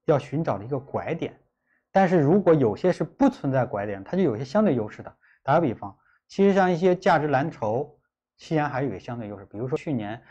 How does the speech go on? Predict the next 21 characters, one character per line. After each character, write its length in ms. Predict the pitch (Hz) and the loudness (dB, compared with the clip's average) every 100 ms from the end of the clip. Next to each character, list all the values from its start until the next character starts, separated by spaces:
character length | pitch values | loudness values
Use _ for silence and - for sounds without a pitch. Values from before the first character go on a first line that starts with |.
| _ | _
上 160 | - 160 | -2 0
证 100 | 120 | 0
五 60 | |
零 120 | 98 | -2
为 140 | 127 135 | -2 -2
什 80 | 117 | -4
么 80 | |
能 80 | 127 | -6
横 240 | 123 - 123 | -8 -10 -10
那 80 | |
么 60 | 139 | -8
长 120 | 110 | -10
时 140 | 110 113 | -14 -14
间？ 140 | 117 | -14
它 140 | - 190 | -4 -4
有 80 | |
相 200 | - 185 | -4 -2
对 120 | 208 165 | -2 -2
优 120 | 113 | -6
势 140 | - | -10
啊。 100 | 107 | -16